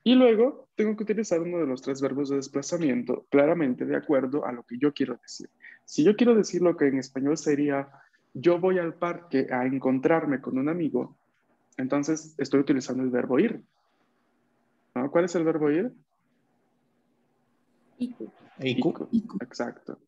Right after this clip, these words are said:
Speaker 1: ¿no? Entonces voy a decir, "Koen ni tomodachi ni ai ni ikimasu".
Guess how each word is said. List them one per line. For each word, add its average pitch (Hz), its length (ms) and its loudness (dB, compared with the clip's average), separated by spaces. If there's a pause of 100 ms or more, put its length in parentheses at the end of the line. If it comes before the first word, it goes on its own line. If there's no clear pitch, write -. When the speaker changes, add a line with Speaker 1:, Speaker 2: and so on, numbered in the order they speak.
(160)
Speaker 1:
¿no? - 180 -12 (160)
Entonces 160 640 2
voy 147 200 4
a 147 40 4
decir, 143 480 0 (480)
"Koen 156 580 4
ni 165 220 -2 (420)
tomodachi 196 720 -2
ni 175 300 -6
ai 151 320 0
ni 143 580 0 (440)
ikimasu". - 580 -4